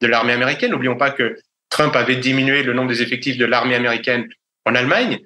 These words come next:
Trump avait dit à un moment qu'il était, que le, le, l'otan était obsolète. Il y a de l'eau qui a, qui a coulé sous les ponts depuis. Mais Trump a une,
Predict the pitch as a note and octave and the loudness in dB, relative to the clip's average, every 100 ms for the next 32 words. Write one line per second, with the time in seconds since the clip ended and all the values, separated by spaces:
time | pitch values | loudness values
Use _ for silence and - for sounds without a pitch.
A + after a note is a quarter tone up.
0 | _ A2+ - C#3+ C3 A#2+ A#2+ C3 B2+ B2+ | _ -10 -2 0 2 0 0 0 2 2
1 | C3 C3 B2 A#2 B2+ B2 B2 B2+ A#2+ A#2 | 2 0 -2 -2 0 0 0 0 0 0
2 | A#2 A2+ A2+ B2 A#2+ B2 C3+ B2+ A#2+ B2 | 0 -2 -2 -2 -2 0 2 2 2 -2
3 | A#2+ C#3+ G#3+ - - - - A2+ G#2+ A#2 | -2 0 0 -2 -12 -20 -6 -2 0 0
4 | C3+ D#3+ D#3 A2 G#2+ - - - B2+ C#3 | 2 2 2 0 -2 -6 -16 -4 -2 0
5 | C3+ - C3 - B2+ A#2+ - A3 C4+ - | 0 0 0 0 0 -2 0 0 0 -4
6 | _ _ A#2+ A#2 A#2 - D3+ G#3+ - A2+ | _ _ -2 -2 -6 -2 0 0 0 -2
7 | A2+ | -2